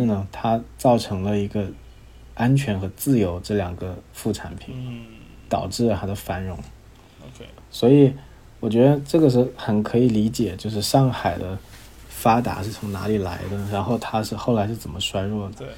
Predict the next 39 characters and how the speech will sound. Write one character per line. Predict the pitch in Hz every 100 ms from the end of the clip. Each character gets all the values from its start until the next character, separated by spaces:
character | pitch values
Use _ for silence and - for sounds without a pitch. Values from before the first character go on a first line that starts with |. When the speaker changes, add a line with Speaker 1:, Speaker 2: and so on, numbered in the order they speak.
| - - - - -
Speaker 1:
然 | - 110
后 | 139 131 - - - - -
为 | 175
什 | 165
么 | 107 107
它 | 123
会 | 120 135
有 | 104 85 - -
自 | - 131
治 | 117 113
和 | 104
法 | - - -
治？ | - 95 98 - - - -
就 | 135
是 | 131
因 | 139 143
为 | 147 135 - - - - - - - - - -
它 | - 135 143
在 | 139 139 113 95 - - - - - - -
当 | 123
时 | 151 - 101
的 | 104
情 | - 107
况 | 107 113
下， | 113
因 | 120
为 | 120
清 | 113 - 139 143
朝 | - 85 85
的 | 95 95
这 | - 107
个， | 101 92 92 - - - -
呃， | 101 95 - - -
地 | 127
方 | 117 113
官 | 117 117 127
员 | 107 87
的 | 95 90 - - - -
无-， | 87 101